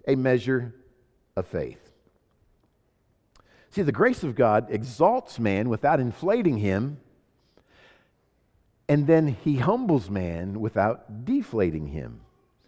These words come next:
Do you understand this morning that each of us are what we are solely by the grace of God? Do you understand that? I mean, everything I am and everything you are, if you're a child of God, is solely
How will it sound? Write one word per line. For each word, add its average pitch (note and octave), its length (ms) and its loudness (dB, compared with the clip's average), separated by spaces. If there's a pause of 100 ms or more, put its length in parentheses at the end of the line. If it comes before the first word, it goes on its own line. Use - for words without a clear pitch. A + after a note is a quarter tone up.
(420)
Do A#3 80 -6
you F4 100 4
understand F#3 380 0
this - 120 -6
morning D3+ 240 2
that A2+ 120 0
each D#3+ 220 -2
of C3+ 120 -2
us C3 140 0
are A#2+ 300 2
what A#2+ 160 0
we G#2+ 160 -2
are G2+ 260 2
solely B2 400 2
by G2+ 160 2
the F#2 80 -4
grace F#2+ 260 -2
of E2 80 -14
God? D#2+ 280 -6 (1300)
Do - 60 -6
you - 20 -4
understand G3+ 360 -4
that? F#3 180 -6 (1300)
I D#3+ 40 2
mean, E3+ 160 0 (300)
everything A3+ 480 -2
I F#3+ 160 -2
am A#2 300 -2
and G2 140 -8
everything D#3 560 -4
you C3+ 200 -2
are, G2 120 0
if E2 120 -10
you're B2 100 -4
a - 20 -4
child G#2+ 300 -2
of F#2+ 120 -10
God, D#2+ 260 -4
is D#2+ 80 -10
solely C#3+ 760 -4